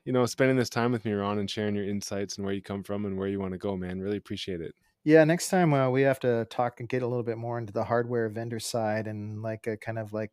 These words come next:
Speaker 2: the ins and outs of the industry. And we talk more of, like, just, like, creative studios and stuff like that, which I think is probably pretty good. And it's like, uh, um, but I'd love to chat more with you about the industry.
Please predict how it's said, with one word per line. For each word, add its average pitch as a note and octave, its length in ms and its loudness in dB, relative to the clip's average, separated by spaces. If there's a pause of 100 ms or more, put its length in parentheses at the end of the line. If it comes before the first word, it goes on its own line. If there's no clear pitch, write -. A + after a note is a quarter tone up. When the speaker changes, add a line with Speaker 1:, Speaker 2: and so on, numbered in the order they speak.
Speaker 2:
the G#2+ 260 -2
ins A2 280 -8
and A2 100 -6
outs A2 320 -2
of A#2 300 0
the G#2+ 120 -6
industry. G#2+ 520 -4
And A2 200 -6
we G#2+ 120 -4
talk - 260 -6
more A2+ 220 -2
of, G#2+ 100 -2
like, G#2 260 -2
just, - 220 -4
like, G#2+ 160 2 (420)
creative B2+ 580 6 (100)
studios B2+ 640 6
and A#2+ 100 -6
stuff - 240 -4
like A#2+ 140 0
that, B2+ 180 2
which B2 140 -4
I B2+ 80 0
think C3 180 -6
is A2+ 80 -8
probably B2 360 -2
pretty B2 260 -4
good. A2 300 -2
And G#2 140 -10
it's - 220 -10
like, - 400 -8
uh, - 180 -6 (1040)
um, G2+ 400 -6
but A2+ 140 -2
I'd A2+ 60 2
love A2 160 -2
to A2+ 100 -6
chat A2+ 240 0
more A2+ 220 -4
with B2+ 160 -6
you A2+ 100 -4
about A2 320 -4
the A#2+ 100 -4
industry. A#2 440 -8